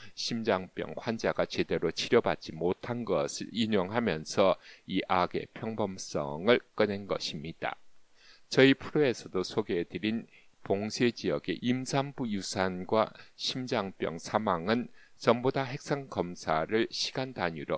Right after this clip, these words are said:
엄하게 실시하면서 야기한 행정착오로 시안시가 사과했고 해당 공무원도 이미 처분을 받은 상태입니다. 기사는 이 유산과 심장병 사망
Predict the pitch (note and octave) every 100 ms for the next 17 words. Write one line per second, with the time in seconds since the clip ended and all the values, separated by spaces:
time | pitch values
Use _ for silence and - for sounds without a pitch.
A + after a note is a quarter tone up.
0 | - F2+ F#2 G#2+ G#2 - - - - G#2+
1 | - G#2+ E2+ E2 C#2 D2 - F#2 F2+ E2
2 | - E2 G2+ A#2+ - - - - C3 C3
3 | - - - - - B2 - D#2+ D2+ A2
4 | A2 - - - - - A#2 G2+ G2 -
5 | C#2 - - G#2 G2 E2 D#2+ - F2 D#2
6 | - - - A#2 - C#2+ - G2+ G2+ F#2
7 | D2+ D2 G2+ G2+ - E2 D2+ - - B2+
8 | A2+ D#2+ - - F#2 - F#2 - - B2
9 | - F2 D2 - - - - _ _ -
10 | - - - - - C3 C3+ B2 C3 B2+
11 | - G2+ G#2 G2+ G2+ A2+ A2+ A#2+ A#2+ A2+
12 | - - - B2+ B2 G#2 E2+ D#2 D#2 -
13 | A2 G#2 D2+